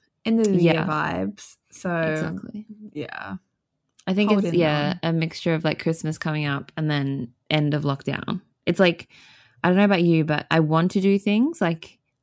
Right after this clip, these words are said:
Speaker 2: I have the energy, but I'm also tired. It's like, it's a weird feeling
Speaker 1: Exactly.
Speaker 2: of, like, you want to go out and do things, but then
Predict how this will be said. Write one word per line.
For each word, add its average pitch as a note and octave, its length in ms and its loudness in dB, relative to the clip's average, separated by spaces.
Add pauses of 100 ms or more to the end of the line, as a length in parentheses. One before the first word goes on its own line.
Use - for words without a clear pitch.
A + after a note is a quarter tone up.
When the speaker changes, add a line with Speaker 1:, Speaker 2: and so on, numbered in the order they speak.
(140)
Speaker 2:
I E3 180 0 (300)
have E3+ 280 0
the E3 40 -2
energy, D#3+ 220 2
but D#3 140 2
I'm D3 120 -2
also D3+ 220 -2
tired. D#3 480 -4
It's - 160 -6
like, - 520 -10 (260)
it's E3 120 -4
a E3+ 60 2
weird D3+ 320 2
feeling D3 520 -2
Speaker 1:
Exactly. - 40 -8
Speaker 2:
of, D3+ 140 0
like, C#3 380 -4 (460)
you D#3 140 0
want F#3 240 6
to F#3 80 0
go D#3+ 140 2
out C#3+ 100 0
and D3 100 -4
do C#3+ 140 -2
things, C#3 460 -6 (160)
but D3+ 140 -6
then C3+ 440 -2